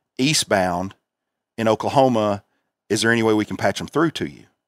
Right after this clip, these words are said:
And I said, "Sure, not a problem." And so through a series of things, they forwarded the call to me, and I'm talking to a subject,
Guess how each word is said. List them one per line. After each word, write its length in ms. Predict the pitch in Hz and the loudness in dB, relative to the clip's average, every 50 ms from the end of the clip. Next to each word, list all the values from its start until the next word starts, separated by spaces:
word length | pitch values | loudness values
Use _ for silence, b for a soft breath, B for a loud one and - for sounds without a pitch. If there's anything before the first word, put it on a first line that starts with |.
| _ _ | _ _
And 100 | - 123 | -2 -2
I 40 | 123 | 0
said, 220 | - - 120 107 - | 0 0 -2 -2 -2
"Sure, 220 | - 165 170 135 104 | 0 0 0 2 2
not 180 | 107 98 95 | 0 0 -2
a 40 | - | -2
problem." 440 | - - 135 131 123 - 98 92 - b b b b b b b b b | -2 2 4 4 4 2 0 -8 -12 b b b b b b b b b
And 120 | - 117 - | -4 -2 2
so 320 | - 135 123 117 113 113 | 2 4 4 4 2 0
through 240 | 107 - 117 113 117 | 0 0 2 2 4
a 40 | 107 | 2
series 360 | - - 113 113 113 104 98 | 2 0 0 0 0 0 -2
of 80 | 107 95 | -2 0
things, 240 | 104 104 107 107 | 0 0 0 0
they 140 | 104 95 90 | -2 -2 -2
forwarded 440 | - _ _ 120 117 113 113 110 104 | -4 _ _ 0 2 2 2 2 0
the 80 | 98 - | -2 -2
call 240 | - 113 107 104 | 0 2 2 2
to 180 | - - 110 104 | 2 0 -2 -2
me, 120 | 104 104 | 0 0
and 80 | 101 98 | 0 -2
I'm 140 | 92 92 90 | -2 -2 -4
talking 380 | - - 123 123 - - 110 104 | 0 0 2 2 2 0 -4 -4
to 160 | - 110 107 | -2 0 0
a 40 | 104 | 0
subject, 480 | - - 101 98 101 101 98 - b | 0 0 -2 -2 -2 -4 -4 -6 b